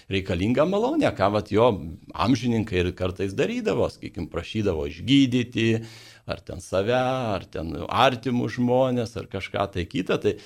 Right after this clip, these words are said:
per Kristų reiškėsi tas Dievo gailestingumas, ypatingas Dievo veikimas. Taigi Kristus buvo tas ypatingas Dievo artumo ženklas ir, ir jis, ir jį teologija vadina kaip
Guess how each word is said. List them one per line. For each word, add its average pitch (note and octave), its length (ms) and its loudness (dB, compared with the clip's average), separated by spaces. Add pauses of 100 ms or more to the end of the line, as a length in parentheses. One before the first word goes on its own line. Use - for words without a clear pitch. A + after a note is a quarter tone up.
per G2 240 -6
Kristų D#3 460 2
reiškėsi G#2+ 680 0
tas - 220 -6 (140)
Dievo A#2+ 440 4
gailestingumas, G#2 960 0 (220)
ypatingas C3+ 880 2
Dievo G#2+ 640 0
veikimas. F#2 640 -2
Taigi - 160 -10
Kristus C#3+ 460 -2
buvo G#2+ 240 0
tas A2+ 220 -2 (320)
ypatingas C3+ 680 2
Dievo G#2 460 2
artumo G#2+ 580 -2
ženklas G2 680 -2
ir, E2 160 -4
ir G2 400 -2
jis, G#2 180 0 (200)
ir F#2 180 0
jį G#3+ 140 0
teologija A#2+ 580 4
vadina A#2 420 0
kaip A#2+ 220 0